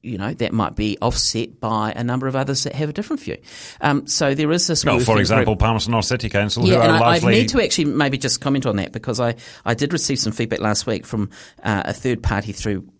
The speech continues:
Speaker 1: one, one of your listeners, um, who had,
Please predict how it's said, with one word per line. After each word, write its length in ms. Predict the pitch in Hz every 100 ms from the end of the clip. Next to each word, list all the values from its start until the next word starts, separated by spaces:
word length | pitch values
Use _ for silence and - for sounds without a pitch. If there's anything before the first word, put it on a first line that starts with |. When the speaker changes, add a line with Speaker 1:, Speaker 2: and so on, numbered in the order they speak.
| _
Speaker 1:
one, 600 | - - 80 117 120 -
one 160 | 110 117
of 340 | 104 - - -
your 160 | 104
listeners, 480 | 95 87 - 98 - - - - - 110
um, 360 | 107 107 101 -
who 400 | 123 123 117 110 - -
had, 400 | - 127 120